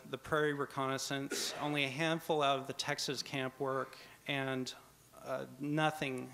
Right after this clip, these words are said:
as yet from the most recent E M sixty-three work. Uh, these finds suggest several things, uh, that there are still artifacts in the Texan camp, and that these may include some items from the Mexican prisoners,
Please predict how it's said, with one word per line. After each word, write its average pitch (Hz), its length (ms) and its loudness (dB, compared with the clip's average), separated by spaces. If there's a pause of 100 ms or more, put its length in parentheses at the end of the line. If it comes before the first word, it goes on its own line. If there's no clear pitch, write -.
(140)
as 131 180 -4
yet 131 340 0
from 131 360 0
the 131 60 -8
most 131 340 -2
recent 131 320 -2
E 135 140 -4
M 127 120 -2
sixty-three 131 640 -4
work. 123 380 -8 (1000)
Uh, 143 220 0 (140)
these 170 260 0
finds 175 460 2
suggest 147 400 0
several 139 260 0
things, - 640 -8
uh, 131 400 0
that 139 180 -2
there 151 160 4
are 139 160 4
still 170 300 2
artifacts 151 640 2
in 143 160 0
the 135 80 -2
Texan 127 420 -4
camp, 123 420 -10 (540)
and 135 200 -2
that 131 180 0
these 139 420 0
may 151 300 4
include 147 460 0
some 139 240 0
items 135 320 0
from 135 180 -4
the 131 80 -2
Mexican 127 460 -2
prisoners, 131 640 -4